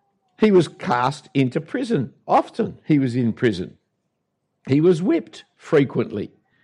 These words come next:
uh, held up to public disgrace. The Jews thought him weak. The Greeks thought him foolish. But he was not ashamed. He was not ashamed of the gospel he preached. He was not ashamed of the Lord he proclaimed.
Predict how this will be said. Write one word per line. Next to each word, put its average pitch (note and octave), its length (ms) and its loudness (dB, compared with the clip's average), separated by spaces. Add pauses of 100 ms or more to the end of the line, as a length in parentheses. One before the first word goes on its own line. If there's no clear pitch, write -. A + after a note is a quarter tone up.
(220)
uh, - 180 0
held A3+ 320 2
up E3+ 220 -2
to G3+ 120 -6
public C#3+ 560 -4
disgrace. - 840 -10 (680)
The C3 100 2
Jews E3+ 540 2
thought B2+ 300 -2
him A#2 200 0
weak. F#3+ 400 0 (460)
The D#3+ 100 0
Greeks F#3+ 460 0
thought C#3 240 0
him F#3+ 160 0
foolish. - 840 -2 (1040)
But E3+ 180 4
he G#3+ 140 4
was A3+ 200 0
not F#3 300 2
ashamed. A3+ 880 -4 (580)
He F3+ 160 2
was E3+ 160 2
not F#3+ 240 0
ashamed G3 640 0
of D3+ 140 -2
the C3+ 80 -2
gospel E3 460 -2
he C#3 120 0
preached. F3 420 -4
He E3+ 100 0
was D3 180 -2
not A#3+ 160 -2
ashamed F#3 480 -4
of E3 100 -4
the D3 100 0
Lord F3 440 0
he D3 160 -4
proclaimed. D3+ 800 -2